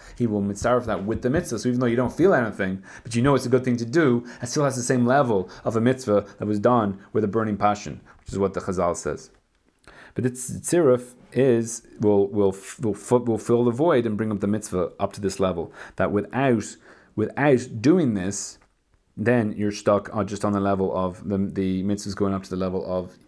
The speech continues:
um, uh, Yitzira, but not at the Bria. So here, God joins it up, and it will give you, like, a, a proper like a proper, even though, like, so it's not, it's not natural ahava and yira that's in the leiv. It's a,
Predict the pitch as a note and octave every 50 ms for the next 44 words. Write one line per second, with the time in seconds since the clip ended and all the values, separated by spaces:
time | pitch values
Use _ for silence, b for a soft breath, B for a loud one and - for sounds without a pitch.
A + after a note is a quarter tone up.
0 | _ _ - - F2+ F2+ F2+ F2+ F2+ F2+ F2+ F#2 F2+ - _ _ _ _ _ _
1 | - F2+ F2+ F2 F2 F#2 F#2+ - - D3+ D3+ B2+ G#2+ G2 F#2 G2 F#2+ G2 E2+ D#2+
2 | F#2 - - F#2 F#2+ A#2+ C3 B2 G#2 G2 F#2+ - - F2+ F#2 D#2+ - - - D3
3 | C#3+ A#2+ G#2+ G#2 G2+ - G2 G2+ G2 G2 F#2+ F#2 - - G#2 G#2 G2+ G2 A2+ C3+
4 | C3+ A#2 G2+ - - G#2+ G2+ G2 G2 G2 F#2 G2+ G2+ G2 G2 F#2+ F#2 F2+ F2+ -
5 | D#2 E2 F#2 F2+ - - G#2+ G#2 - G#2 F2+ E2 - - _ _ _ _ _ -
6 | _ _ _ _ _ _ _ - - G#2 F#2 G#2 F#2+ - A#2 A#2 A2+ A2+ G#2+ G2
7 | G2 G#2 G2+ A2 G#2+ G#2 G2+ G2 A2+ G#2+ G#2+ - B2 A#2+ C3+ B2+ A2+ - - -
8 | D3 B2 A#2+ A#2 A#2 B2+ B2 - A#2+ G2 F2 - B B B B B B - -
9 | - A#2 A2+ G#2 G#2+ F#2+ - - A2 A2+ A2 G#2+ A2+ A2 G2+ F#2 F2 F2+ - -
10 | G2 G2+ G2 G2+ A#2+ D3 C3+ G#2 F#2+ F#2+ - - B B B B B - G#2+ -
11 | G2 - - A#2 G#2+ G2+ G2 G2 G2 F#2+